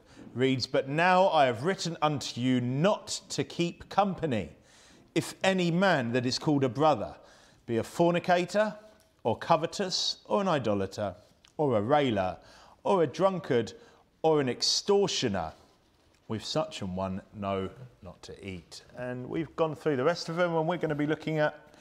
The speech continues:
extortion today. So the title of my sermon today is Sins That Get You Kicked Out of Church, Extortion. Sins That Get You Kicked Out of Church, Extortion. I'd like to pray before we continue. Father, thank you, um,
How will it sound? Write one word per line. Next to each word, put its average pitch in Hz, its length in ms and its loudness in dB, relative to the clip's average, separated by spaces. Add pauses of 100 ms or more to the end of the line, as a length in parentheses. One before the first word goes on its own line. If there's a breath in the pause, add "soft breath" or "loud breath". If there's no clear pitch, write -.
(220 loud breath)
extortion - 760 -2
today. 101 320 -2
So 127 160 -4
the 117 40 -6
title 175 200 2
of 147 60 -2
my 135 60 0
sermon 151 320 0
today 151 300 0
is 143 180 -4
Sins 190 280 -2
That 143 60 -8
Get 156 120 -8
You 127 80 -12
Kicked - 240 -6
Out 156 120 2
of 131 60 -6
Church, - 400 0 (360 loud breath)
Extortion. - 880 -4 (340 loud breath)
Sins 127 520 -4
That 110 100 -6
Get - 220 -8
You 104 40 -12
Kicked - 340 -12 (100)
Out 107 160 -4
of - 140 -12
Church, - 500 -10
Extortion. - 640 -14
I'd 107 100 -4
like 113 160 -4
to - 100 -16
pray 98 240 -6
before 85 300 -12
we 85 60 -14
continue. 71 500 -20 (460 loud breath)
Father, 104 320 -2
thank 123 360 -6
you, 104 220 0
um, 87 320 0